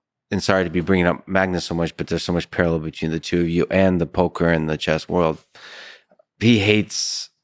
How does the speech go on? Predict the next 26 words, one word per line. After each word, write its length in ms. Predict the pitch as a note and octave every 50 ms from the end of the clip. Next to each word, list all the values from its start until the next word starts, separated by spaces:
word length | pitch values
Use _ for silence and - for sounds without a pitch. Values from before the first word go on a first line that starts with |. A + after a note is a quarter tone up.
| _ _ - - -
Olympics 720 | - F2+ F2+ F#2 E2+ - F2+ E2+ E2 - - - - -
and 320 | - - C#2 C#2+ C#2 - -
world 280 | - E2 E2+ E2 E2+
championships 920 | - - F2 E2+ E2 - E2+ E2 E2 D2+ - - D#2+ D#2 D#2+ - - -
and 80 | - D#2+
all 120 | D#2+ D#2+
that 160 | D#2+ D2 C#2+
kind 160 | - - D#2 D2
of 80 | D2+
stuff 260 | - - E2 D#2+ -
because 280 | - - - - - D#2
it's 100 | D#2+ -
so 220 | - - F2+ E2+
low 220 | E2 E2 E2 D2 C2+
sample. 600 | - - D#2 E2 E2+ E2 - E2+ - C#2+ - - - - - - - -
But 120 | - F2+ -
to 100 | - F#2+
me, 200 | F#2+ F#2+ G2 G2
that's 180 | F2 E2 E2 -
part 180 | - F#2 F2 E2+
of 60 | D#2+
the 60 | -
magic 420 | D#2+ F2+ G2+ G2+ E2 - - -
of 80 | - B1+
it. 240 | - - - - -
There's 360 | F2+ F2 F2 E2+ D#2 - -